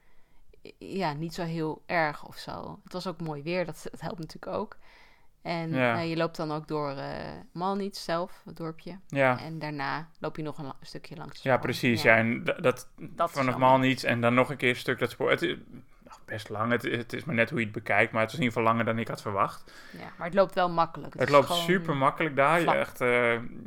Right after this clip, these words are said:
Speaker 2: ja, hele kleine heuveltjes. Je kan het echt geen hoogteverschillen noemen.
Speaker 1: Nee.
Speaker 2: En dan kom je ook voor het eerst, eh, in het National Park uit aan het eind. En je loopt eigenlijk, eh, naar de Stapitse Zee toe. Dat is eigenlijk, eh, ja, waar het pad naartoe leidt. Je,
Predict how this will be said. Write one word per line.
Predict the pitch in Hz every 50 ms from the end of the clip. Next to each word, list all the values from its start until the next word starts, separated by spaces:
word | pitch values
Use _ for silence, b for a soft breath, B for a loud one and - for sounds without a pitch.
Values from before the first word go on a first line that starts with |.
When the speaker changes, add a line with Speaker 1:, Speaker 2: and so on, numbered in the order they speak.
| - 104
Speaker 2:
ja, | 113 107 101
hele | 101 110 110 110 117
kleine | 110 - 120 110 110 107
heuveltjes. | 101 104 104 104 104 - - -
Je | -
kan | - 117
het | 110 104 -
echt | - 123 - -
geen | - 117 107 107
hoogteverschillen | 107 107 104 - - 127 127 - - 120 107 110 110
noemen. | 110 110 110 107 117 127 165 - - -
Speaker 1:
Nee. | - - - 143 135 - - - - - - - - - 127
Speaker 2:
En | 117 117 117 117 117 113 113 113
dan | 120 117
kom | - 147 135
je | 131 135
ook | 139 135
voor | - - 139
het | 131 123 -
eerst, | 135 123 123 - - -
eh, | 127
in | 120 123
het | 123 120
National | 123 131 127 - - 131 113 104
Park | - 117 117 123 127 -
uit | 147 147 170 165 - -
aan | - 143 147
het | 151 -
eind. | - 143 170 208 - - _ _ _ _ -
En | - 139 139 143 139 139 139 139
je | 139 135
loopt | 135 139 147 -
eigenlijk, | - - 135 135 139 - - 135 131 123 - -
eh, | - - 127 123 123 123 123 123 127
naar | 123 123 123 120 120 117 113
de | 113 117 113 113 113 113 113 113 110 113 113
Stapitse | - - - - 147 139 - 156 127 - 127
Zee | 107 - - 120 113 117 123
toe. | - 160 170 208 233 b b b b b b b b b b b b -
Dat | - 107 -
is | -
eigenlijk, | 120 117 - - 120 113 107 -
eh, | 117 110 107 107 107 104 101 101 - -
ja, | - - 117 110
waar | 113 117 117
het | 117 -
pad | - 131 127 -
naartoe | 120 110 - 127 120 123
leidt. | 127 127 143 185 180 - - -
Je, | 120 117 117